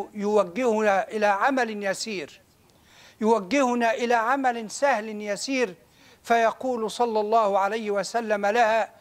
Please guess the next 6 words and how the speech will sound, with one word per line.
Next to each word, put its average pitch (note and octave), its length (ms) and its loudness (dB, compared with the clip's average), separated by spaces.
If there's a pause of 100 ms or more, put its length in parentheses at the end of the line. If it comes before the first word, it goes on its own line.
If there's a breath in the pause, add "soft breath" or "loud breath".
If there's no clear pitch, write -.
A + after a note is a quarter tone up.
(300 loud breath)
"يا A3+ 120 4
عائشة، G#3+ 840 -2
قولي: A3+ 480 -4 (440 soft breath)
'اللهم G3+ 540 2
إنك G#3 420 -2
عفو A#3 760 -2